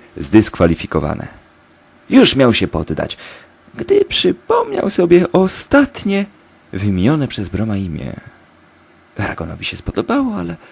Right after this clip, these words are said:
co powie smok?” spytał zatem. „Czy jesteś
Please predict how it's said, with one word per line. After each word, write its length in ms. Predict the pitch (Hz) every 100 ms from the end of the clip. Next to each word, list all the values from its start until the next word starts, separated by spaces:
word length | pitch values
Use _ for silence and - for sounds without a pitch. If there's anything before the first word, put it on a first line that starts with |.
| - _
co 240 | - 247
powie 380 | 254 302 339 320
smok?” 680 | - - 349 220 - - - _ _ _ _ _ _ _ _ _ -
spytał 420 | - - - -
zatem. 380 | - - - - - _ _ _ _ _ _ - - -
„Czy 140 | -
jesteś 580 | 156 107 - 214 180 -